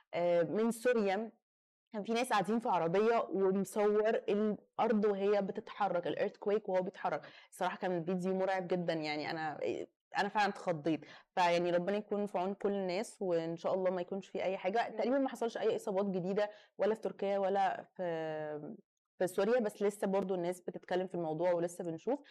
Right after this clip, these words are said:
Speaker 1: Definitely في مصر ما حصلش أي حاجة، ما حصلش أي زلزال، ما حصلش أي،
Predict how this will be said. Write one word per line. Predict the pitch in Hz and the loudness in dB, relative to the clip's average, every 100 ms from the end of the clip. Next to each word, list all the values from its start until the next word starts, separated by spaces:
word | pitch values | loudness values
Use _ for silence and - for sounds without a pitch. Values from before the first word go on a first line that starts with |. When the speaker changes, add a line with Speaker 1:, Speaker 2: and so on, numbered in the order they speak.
| - - | -20 -10
Speaker 1:
Definitely | 185 294 294 262 214 | -10 -2 0 2 0
في | - - | -2 -4
مصر | 220 - 190 | -4 -4 -6
ما | |
حصلش | 185 190 202 - | -6 -2 -2 -2
أي | - 170 208 202 | -2 0 2 0
حاجة، | - 185 196 | 0 0 2
ما | 226 | -2
حصلش | 190 - 196 - | -4 -4 -6 -2
أي | 180 185 | 0 0
زلزال، | 180 170 180 196 | 0 0 2 2
ما | 208 | 0
حصلش | 175 185 190 | -2 -4 -4
أي، | - 165 190 | -4 0 0